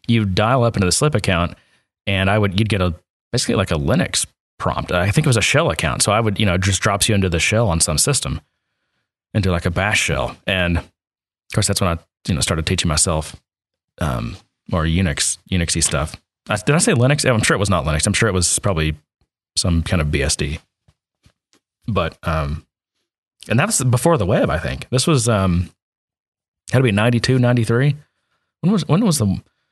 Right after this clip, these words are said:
maybe that was when the web kinda was born, but there were, Netscape didn't exist yet. So I think I, I think the browser I used was, was Mosaic, the first one, I guess. I can't remember.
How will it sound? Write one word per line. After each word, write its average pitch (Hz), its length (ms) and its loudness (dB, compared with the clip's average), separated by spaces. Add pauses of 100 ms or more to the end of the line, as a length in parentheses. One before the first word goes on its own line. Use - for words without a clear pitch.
(160)
maybe 151 120 4
that 107 140 2
was 107 140 2
when 104 120 2
the 92 60 2
web 92 300 0
kinda 87 180 0
was 78 160 0
born, 78 420 -2 (120)
but 92 180 -2
there 101 200 2
were, 90 320 0 (580)
Netscape 113 720 0
didn't 120 200 2
exist 113 320 0
yet. 120 240 0 (800)
So 117 120 0
I - 20 -2
think 104 220 0
I, 76 840 0
I - 60 -14
think - 340 -10
the 110 80 -4
browser 107 520 0
I 104 220 0 (440)
used 110 260 0
was, 98 240 0 (600)
was 101 120 -2
Mosaic, 95 460 2
the 110 100 -2
first 123 240 -2
one, 131 80 2
I 120 60 2
guess. 123 220 0
I - 80 -2
can't 78 180 -2
remember. 71 360 -4